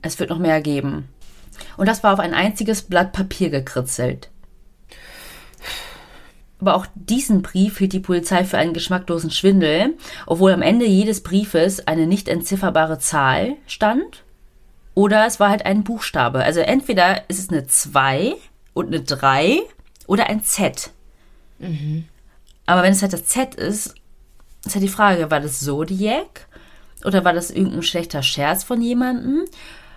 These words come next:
Speaker 1: Weil er hätte ja auch einfach mit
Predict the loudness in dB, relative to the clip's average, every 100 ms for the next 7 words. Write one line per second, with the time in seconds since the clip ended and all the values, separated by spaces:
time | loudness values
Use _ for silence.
0 | -20 -20 _ -20 -20 -20 -20 -4 2 4
1 | 4 2 4 4 4 0 0 -4 -4 -2
2 | -4